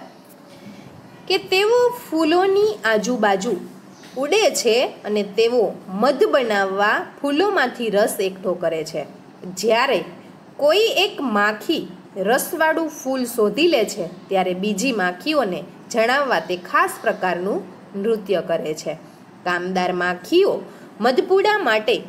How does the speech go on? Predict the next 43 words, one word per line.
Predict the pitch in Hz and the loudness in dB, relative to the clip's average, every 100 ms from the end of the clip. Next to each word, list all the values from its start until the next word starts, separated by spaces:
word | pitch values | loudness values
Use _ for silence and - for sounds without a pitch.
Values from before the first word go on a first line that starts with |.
| 190 | -4
મહત્વની | 208 226 294 254 190 170 | -2 0 0 0 0 0
છે | 170 214 294 | -4 -2 0
અને | 220 180 | 0 -2
કામદાર | 190 185 190 196 190 | 0 0 2 2 2
માખીઓ | 180 175 175 247 202 | 0 -2 -4 -2 0
વગર | 190 196 220 | 2 2 0
મધપૂડો | 175 185 - 277 277 165 - - | 0 -4 -4 0 0 0 -4 -4
કે | 180 | 0
રસનો | 190 190 196 | 0 -2 -4
સંગ્રહ | 190 196 180 196 247 - - - | -4 -4 -2 0 0 -2 -10 -4
શક્ય | - 285 285 220 165 | 0 0 -2 -2 -2
નથી. | 165 - 160 | -2 -6 -4
મધપૂડામાંથી | 185 185 202 196 180 175 190 185 | -4 -4 -2 -2 0 -2 -4 -2
બધી | 240 247 359 381 | -2 2 4 4
માખીઓ | 277 190 190 196 185 | 2 0 -2 -6 -6
ભૂખ્યા | 185 196 190 214 180 - | -8 -12 -8 -4 -4 -4
પેટે | 170 208 262 523 - - - - - | -6 0 0 0 -6 -16 -18 -20 -14
જાય | 190 165 160 | -10 -8 -10
છે. | - 160 160 - - - - | -10 -14 -14 -18 -20 -18 -8
જુઓ, | 220 170 - - - - | -6 -6 -10 -16 -12 -4
ત્યાંથી | 240 240 294 | -2 -2 -6
બધું | 247 226 190 277 247 | -4 -4 -2 -2 2
મધ | 254 254 254 | 2 0 0
ક્યાં | 277 269 | 0 0
મૂકી | 269 277 | -4 0
દે | 254 254 | 2 2
છે? | - 285 370 - - | 2 2 2 -4 -6
મધપૂડામાં | 220 254 - 285 247 214 208 196 | -2 0 0 0 2 2 0 -2
મૂકી | 208 269 220 | -4 -4 -2
દે | 190 | -2
છે | 190 190 | -2 -6
અને | 175 | -6
ભૂખી | 170 208 226 269 233 | -2 0 0 -4 -2
તે | 208 | -2
પાછી | 202 175 180 214 | -2 -4 -4 -6
મધ | 190 202 190 | -4 -4 -2
લેવા | 233 202 190 175 | -2 -2 -4 -6
માટે, | 170 - | -8 -8
એટલે | 165 185 | -8 -6
કે | 190 247 | -2 0
રસ | 202 214 214 | 2 0 0
લેવા | 208 196 190 | -2 -2 -2
માટે | 185 185 196 | -2 -2 -4